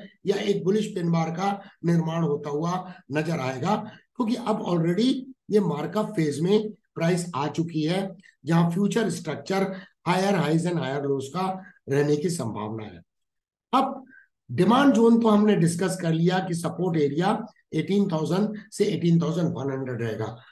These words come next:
Upside की बात करें तो यहाँ देखिए एक evening star का formation है और price का कई बार rejection है। तो एटीन थाउजेंड सिक्स फिफ्टी एक अगला resistance के रूप में हम देख सकते हैं।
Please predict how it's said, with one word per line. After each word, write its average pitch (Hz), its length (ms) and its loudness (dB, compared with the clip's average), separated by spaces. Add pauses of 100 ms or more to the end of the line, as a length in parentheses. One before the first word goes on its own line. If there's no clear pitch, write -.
(280)
Upside 214 520 0
की 233 100 4
बात 214 320 4
करें 208 240 6
तो - 480 -12
यहाँ 190 340 -4
देखिए 180 320 -2
एक 185 420 -2
evening 175 400 0
star 135 340 -8
का 180 220 -4 (340)
formation 143 560 -2
है 202 120 2 (420)
और 147 100 -12
price 156 360 -4
का 190 120 -8 (120)
कई 151 140 -4
बार 165 240 0
rejection 123 580 -4
है। 104 60 -16 (600)
तो 214 180 -6
एटीन 226 500 2
थाउजेंड 220 340 2
सिक्स - 380 0
फिफ्टी 170 380 0 (540)
एक 214 200 4 (120)
अगला 190 320 2
resistance 170 540 0
के - 120 -4
रूप 147 200 0
में 170 120 0
हम 165 220 0
देख 139 220 -2
सकते - 340 -6
हैं। 196 200 4